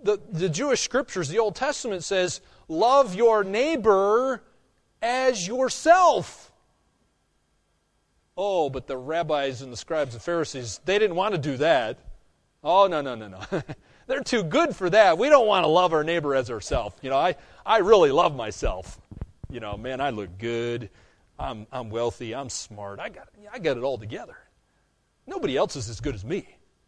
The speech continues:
So there's just no way that I could possibly love somebody else as much as I love myself. That, that isn't gonna happen. So they left that part off. We just say, "Love your neighbor."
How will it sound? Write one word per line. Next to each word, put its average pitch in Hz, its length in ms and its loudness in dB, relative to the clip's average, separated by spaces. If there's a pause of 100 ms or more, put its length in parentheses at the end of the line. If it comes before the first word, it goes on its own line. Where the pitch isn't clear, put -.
(400)
So 208 100 -6
there's 294 200 -4
just - 260 -4
no 311 240 4
way 247 280 4
that 180 120 0
I 277 100 4
could - 200 0
possibly 240 500 0
love 226 260 2
somebody 190 280 0
else 190 200 4
as 143 160 -4
much 165 260 0
as 147 100 -2
I 139 60 2
love 175 220 2
myself. 123 460 -4
That, 254 220 -2 (320)
that 302 200 12
isn't 247 220 4
gonna 196 220 10
happen. 254 580 12 (1300)
So 190 160 -2
they 240 100 8
left 254 300 6
that 240 180 6
part 180 220 8
off. 175 500 4 (380)
We 165 100 -2
just - 420 -6 (260)
say, 135 260 -4
"Love 131 260 0
your 117 100 -6
neighbor." 104 280 -10